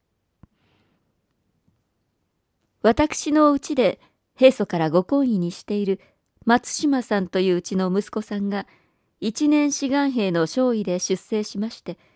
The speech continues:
負傷のために満州の戦地から護送されて、ここの温泉で療養中でありましたので、私のうちからも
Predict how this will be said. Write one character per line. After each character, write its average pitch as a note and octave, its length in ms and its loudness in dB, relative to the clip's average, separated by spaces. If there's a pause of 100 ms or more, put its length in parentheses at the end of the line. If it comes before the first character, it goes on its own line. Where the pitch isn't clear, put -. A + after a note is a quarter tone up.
(340)
負 - 40 -10
傷 G#3 200 6
の A3 140 2
た A3+ 120 0
め A#3+ 120 2
に G#3+ 140 2
満 B3 180 2
州 A#3 180 -2
の F3+ 120 0
戦 A#3+ 200 -2
地 - 140 -14
か F3 100 -6
ら D#3 140 -2
護 F3 120 2
送 G3+ 220 -6
さ G3 160 -12
れ G3+ 80 -14
て、 - 220 -14 (440)
こ G#3+ 140 2
こ C4 160 2
の A#3+ 180 2
温 A#3 100 0
泉 A3 320 -4
で G#3+ 200 -2
療 G3+ 240 4
養 A#3+ 220 0
中 B3 200 -2
で A3+ 120 -2
あ A3+ 60 -4
り A#3 100 -4
ま B3+ 100 -4
し C4 100 -14
た G3+ 120 -6
の F#3 100 -2
で、 F3 180 -4 (680)
私 B3 460 0
の C4 100 4
う C4 80 2
ち - 160 -10
か C#4 80 0
ら C4+ 120 -2
も G#3 200 0